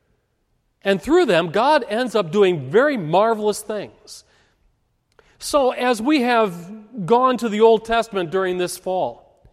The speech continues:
in preparation for Advent, we are, we've been looking at these hidden heroes of the Old Testament. And sprinkled in that list of biblical heroes,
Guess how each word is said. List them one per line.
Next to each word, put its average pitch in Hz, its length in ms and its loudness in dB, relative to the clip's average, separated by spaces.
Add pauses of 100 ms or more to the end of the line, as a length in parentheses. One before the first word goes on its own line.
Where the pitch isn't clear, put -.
(460)
in 190 160 0
preparation 220 640 0
for 190 220 -8
Advent, 151 560 0
we 202 140 -2
are, 196 140 -2 (400)
we've 226 160 -2
been 247 120 0
looking 262 360 0
at 208 180 0
these 202 260 -4
hidden 254 380 -6
heroes 147 840 -6
of 165 100 -8
the 160 140 -6
Old 170 220 -6
Testament. - 500 -14 (1400)
And 262 140 0
sprinkled 339 480 0
in 247 100 0
that 180 180 2
list 160 360 -2
of 139 180 -4
biblical 180 320 -2
heroes, 143 480 -4